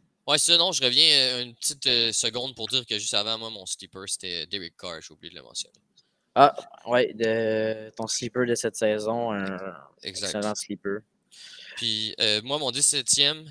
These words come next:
Speaker 1: qui est, euh, Trevor Lawrence
Speaker 2: <laughs> Même
Speaker 1: des
Speaker 2: chose.
Speaker 1: Jags. Ouais, on est, on est vraiment alignés, là, de plus en plus. Mais ouais, Trevor Lawrence, euh, ben, rookie one oh one, euh, il a tout à prouver.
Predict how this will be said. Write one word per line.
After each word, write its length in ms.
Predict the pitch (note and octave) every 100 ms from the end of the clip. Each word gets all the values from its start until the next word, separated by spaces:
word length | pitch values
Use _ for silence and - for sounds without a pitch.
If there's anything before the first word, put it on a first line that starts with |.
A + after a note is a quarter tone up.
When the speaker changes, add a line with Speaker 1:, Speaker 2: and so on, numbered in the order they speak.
| C3
Speaker 1:
qui 220 | - A#2
est, 240 | A#2 A#2+ -
euh, 340 | G#2 G2 F#2+
Trevor 360 | - C#3+ C#3+ C#3
Lawrence 680 | B2 A#2 A#2+ B2+ - - - _ -
Speaker 2:
<laughs> 300 | - - A#2
Même 120 | A2+
Speaker 1:
des 80 | -
Speaker 2:
chose. 380 | C#3+ G2+ G2 - -
Speaker 1:
Jags. 380 | B2+ B2+ C3 C3+ B2 - - - - -
Ouais, 220 | A#2+ D3 - -
on 420 | A2+ A2+ A2 A2 A2+
est, 140 | A#2
on 80 | A#2
est 100 | A#2
vraiment 380 | A2+ B2 C3+ C#3
alignés, 400 | C3 B2 B2+ B2
là, 80 |
de 120 | A#2 G#2+
plus 180 | A#2+ A#2+
en 120 | A2
plus. 380 | - B2 C3 - - - _ -
Mais 180 | A#2 A2+
ouais, 180 | C3+ C3
Trevor 260 | C3+ B2
Lawrence, 580 | B2 A2+ A2+ A#2+ A#2 -
euh, 160 | G#2+ G2
ben, 220 | F#2+ F#2
rookie 420 | G2+ G#2+ - A2 G#2+
one 180 | G#2+
oh 220 | G#2+ F#2+ G2+
one, 260 | G2+ G#2 G2 _ _ _ -
euh, 400 | F#2 F#2 F#2 F#2
il 320 | F#2+ G2 G2+
a 60 | G#2
tout 140 | - C#3+
à 80 | C3+
prouver. 580 | - B2 A#2 A#2+ B2+